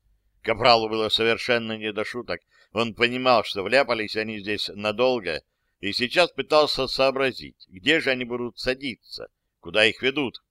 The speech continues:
Сажать их собирались не где-нибудь, а в Хитроу, в основном аэропорту Лондона. Беда уже пришла, и туда не садился и не взлетал ни один самолет, некоторые стояли прямо на рулежке,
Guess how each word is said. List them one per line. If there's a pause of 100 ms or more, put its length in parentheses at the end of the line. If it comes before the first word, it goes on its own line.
(960)
Сажать
их
собирались
не
где-нибудь,
а
в
Хитроу, (460)
в
основном
аэропорту
Лондона. (720)
Беда
уже
пришла, (340)
и
туда (220)
не
садился
и
не
взлетал
ни
один
самолет, (460)
некоторые
стояли
прямо
на
рулежке,